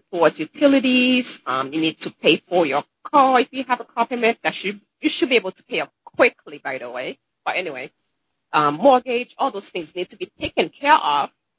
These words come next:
But it's very important that whatever you're purchasing, to make sure that it's bringing you some kind of value to your life, okay?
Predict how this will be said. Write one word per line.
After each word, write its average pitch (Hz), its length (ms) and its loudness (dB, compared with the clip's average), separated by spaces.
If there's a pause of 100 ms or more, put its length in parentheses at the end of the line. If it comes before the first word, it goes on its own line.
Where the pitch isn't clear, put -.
But 285 160 2
it's - 160 -2
very 330 260 2
important 233 580 -2 (300)
that 214 160 -2
whatever 220 340 0
you're 180 140 -8 (160)
purchasing, 269 760 -4 (200)
to 302 760 6 (160)
make 254 180 2
sure 240 440 -4
that 190 340 2
it's - 180 -20
bringing 175 320 -10
you 170 80 -8
some 170 280 -8
kind 165 340 -2
of 156 140 -10 (200)
value 285 640 -4 (180)
to 175 120 -4
your 160 240 -6
life, 139 400 -6 (100)
okay? 220 440 0